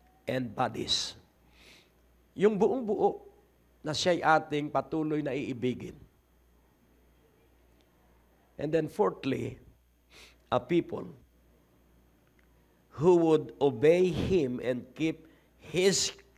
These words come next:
covenant no matter what. Isang bayan na susundin lagi siya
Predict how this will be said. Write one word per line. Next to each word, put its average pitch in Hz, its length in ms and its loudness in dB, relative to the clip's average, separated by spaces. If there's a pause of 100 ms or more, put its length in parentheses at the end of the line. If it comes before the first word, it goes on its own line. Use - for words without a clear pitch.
covenant 135 560 -4 (1040)
no 123 140 2
matter 113 340 -8
what. 101 240 -10 (2000)
Isang 262 480 8
bayan 180 640 6 (1500)
na 220 340 8
susundin 240 880 4
lagi 233 480 0
siya 170 480 2